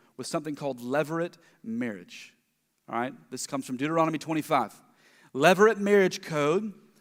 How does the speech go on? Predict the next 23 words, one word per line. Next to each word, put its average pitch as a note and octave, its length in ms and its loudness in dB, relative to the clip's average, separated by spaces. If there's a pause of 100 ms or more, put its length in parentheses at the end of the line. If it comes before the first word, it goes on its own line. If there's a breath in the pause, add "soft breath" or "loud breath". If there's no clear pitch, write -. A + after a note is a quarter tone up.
(100)
Uh, C#3 120 4
levirate F3+ 380 4
just F3 340 0
means, E3+ 520 -4
uh, C#3 200 0
it C#3+ 80 -8
means D3+ 180 -4
brother-in-law. B2 840 -2 (480 soft breath)
And B2+ 100 -8
what F#3+ 220 2
Deuteronomy G3 420 4
twenty-five F3 680 0
teaches - 760 -8 (560 soft breath)
is C3 140 -4
that D3 240 0
if C#3+ 160 -10
you G3 80 0
have F3+ 160 2
a C#3 80 4
husband A#3 680 0 (400 soft breath)
and D3+ 140 -4
a D3 80 -2
wife C3 680 -4